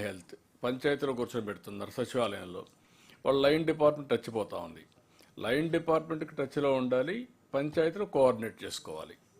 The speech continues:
అగ్రికల్చర్ ఇలాంటి ఫంక్షనరీస్ని. Collectors can use them, you will have a clarity. How to deploy కానీ, అవసరం దగ్గర వాడుకోవడం కానీ, ultimate-గా they have to work under them for efficiency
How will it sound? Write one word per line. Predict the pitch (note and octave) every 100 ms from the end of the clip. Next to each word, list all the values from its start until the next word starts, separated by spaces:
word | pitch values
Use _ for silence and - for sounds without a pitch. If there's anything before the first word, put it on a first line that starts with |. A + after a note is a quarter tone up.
| _ _ A#2
అగ్రికల్చర్ | A#2+ A#2+ B2 A2+ - B2 A#2+ - _ A#2
ఇలాంటి | A#2+ A#2+ A#2+ B2
ఫంక్షనరీస్ని. | A2+ - F#2+ E2 - D#2 - _ _ _ _ - _ _
Collectors | A#2+ C#3+ E3+ F3 F3+ F3 - E3
can | D#3 D3+ B2 C3+
use | E3+ C#3 C3
them, | A#2+ F3 A#3 - _
you | C#3 C#3+
will | C3+
have | C3+ D#3+
a | E3
clarity. | A2+ A2+ A2+ - C3 A3 _ _ _ _ _ -
How | C3+ G3+ G3
to | G#3+ G#3+ - B2+
deploy | B2+ B2 D3+ D3+ D3+ D3+
కానీ, | D3 E3+ F#3+ -
అవసరం | B2 C3 D3
దగ్గర | D3+ C#3+
వాడుకోవడం | C#3 C3+ C3+ C3+ C3+ C3
కానీ, | C#3 E3+ - -
ultimate-గా | C3 - E3 D3+ D3 D3+ E3+ G3+ A#3 _ _ _ _ _ -
they | B2 C#3+
have | C3+
to | C#3+ C#3+
work | F3+ F3 C3+
under | C3 A#2+
them | A2+ F#2 - - _ _ _ _ _ _ _
for | B2+ B2
efficiency | B2 - D3 C#3+ D3+